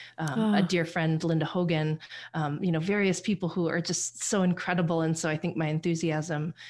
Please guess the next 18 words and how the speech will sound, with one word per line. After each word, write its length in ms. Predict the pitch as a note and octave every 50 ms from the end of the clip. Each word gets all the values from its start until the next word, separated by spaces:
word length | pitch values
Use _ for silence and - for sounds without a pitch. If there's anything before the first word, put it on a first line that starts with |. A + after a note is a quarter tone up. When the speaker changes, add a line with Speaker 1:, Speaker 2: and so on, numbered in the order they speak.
| - - - _ -
Speaker 1:
grew 180 | - F#3 F#3 E3+
and 160 | D#3+ E3 E3
grew. 320 | D#3+ F3+ F3 E3+ E3 E3
My 160 | D#3+ D#3 D3+
dear 180 | D#3 D#3 E3+ D#3+
friend, 400 | D#3+ - E3+ D#3 D#3 D#3 D#3 - -
uh, 240 | - D#3+ D3+ B2 C#3
Diane 360 | E3 E3+ D#3 D3+ D#3 D#3 D#3+
Wilson, 380 | D#3+ D#3+ D#3 D3+ - - D#3 D3+
who's 220 | E3+ E3+ D#3+ D#3+
an 80 | D3+ D#3+
incredible, 720 | E3 E3+ F3 - - E3+ E3 E3 E3+ E3 D#3 D3 - - -
um, 220 | - E3+ F3+ G3+
author 540 | - - C3+ D3 - - D#3+ D#3+ E3 F#3+ -
and 260 | - E3 F3 F3+ E3 -
thought 180 | E3+ D3+ - -
leader. 400 | - - F3+ - E3+ F3+ F#3+ - - - - - - - - - - - - - -
And 500 | F3+ F3 E3+ E3+ E3+ E3+ E3 D#3+ -